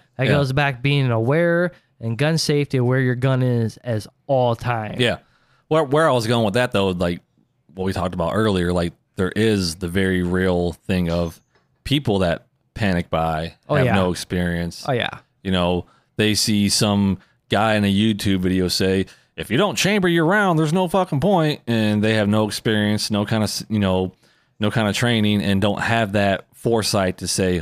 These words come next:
Speaker 2: "Okay, where's, where's my weapon?" And they leave it chambered. Like, bad things can happen. That's why I, I see,
Speaker 1: Yeah.
Speaker 2: I see both sides of the argument.
Speaker 1: That's why you go through training and, um, you do safety courses, and that they'll,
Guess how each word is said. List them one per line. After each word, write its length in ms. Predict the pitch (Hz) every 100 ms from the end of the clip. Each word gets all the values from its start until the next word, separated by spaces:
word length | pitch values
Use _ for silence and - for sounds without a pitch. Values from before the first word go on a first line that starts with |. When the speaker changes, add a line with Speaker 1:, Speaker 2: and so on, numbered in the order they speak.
| -
Speaker 2:
"Okay, 280 | 101 98 90
where's, 260 | 95 87 85
where's 220 | 98 101 90
my 140 | 90
weapon?" 580 | 98 104 90 87 87 - _ _ _ _
And 180 | - 90
they 120 | 87
leave 200 | 90 131
it 80 | 107
chambered. 640 | - 95 90 87 87 90 92 _ _ _ _ _ 107
Like, 200 | 90 - _ _ _ _ -
bad 280 | 67 71 -
things 220 | 82 -
can 100 | 90
happen. 260 | 113 104 90
That's 180 | 107
why 180 | 110 117
I, 140 | 104 104 -
I 100 | 101
see, 540 | - 104 98 98 95 90
Speaker 1:
Yeah. 320 | 131 110 107
Speaker 2:
I 80 | 117
see 220 | 120 135
both 280 | 113 110 98
sides 320 | - 98 95 95
of 80 |
the 100 | 87
argument. 400 | 92 85 69 62 _ -
Speaker 1:
That's 180 | 165 -
why 140 | 160
you 100 | 147
go 160 | 156 156
through 160 | 156
training 480 | - 151 143 151 160
and, 240 | 120 120
um, 800 | 123 123 123 123 123 123 123 110 -
you 140 | 123 113
do 200 | 123 123
safety 380 | - 127 -
courses, 720 | - 135 127 - 127 127 139 123
and 260 | 113 113
that 200 | 113 107
they'll, 460 | 110 117 117 117